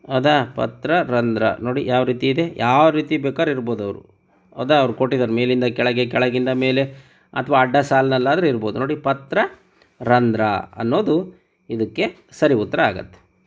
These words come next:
ಓಕೆ, ನೆಕ್ಸ್ಟ್ ಕೀಟದ ದೇಹದ ಪಾರ್ಶ್ವದಲ್ಲಿರ್ತಕ್ಕಂಥ ಸಣ್ಣ ರಂಧ್ರಗಳು ಅಂತೇಳಿ ಇದು ಏನಂತ ಕರೀತಾರಪ್ಪ ಅಂತಂದ್ರೆ ಸ್ಪೈರಾಕಲ್ಸ್ ಅಂತ ಕರೀತಾರೆ.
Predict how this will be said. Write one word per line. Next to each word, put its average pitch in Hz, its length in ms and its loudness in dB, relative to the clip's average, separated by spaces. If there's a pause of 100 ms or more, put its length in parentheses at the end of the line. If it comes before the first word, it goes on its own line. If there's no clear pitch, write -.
(680)
ಓಕೆ, 294 180 2
ನೆಕ್ಸ್ಟ್ 233 380 -2
ಕೀಟದ 254 460 0 (320)
ದೇಹದ 226 520 2
ಪಾರ್ಶ್ವದಲ್ಲಿರ್ತಕ್ಕಂಥ 185 1400 0
ಸಣ್ಣ 190 540 2
ರಂಧ್ರಗಳು 139 840 2
ಅಂತೇಳಿ 147 640 -2 (380)
ಇದು 233 580 0
ಏನಂತ 196 440 2
ಕರೀತಾರಪ್ಪ 156 520 -2
ಅಂತಂದ್ರೆ 202 600 -2 (200)
ಸ್ಪೈರಾಕಲ್ಸ್ 220 1000 2
ಅಂತ 139 160 -2
ಕರೀತಾರೆ. 113 480 -6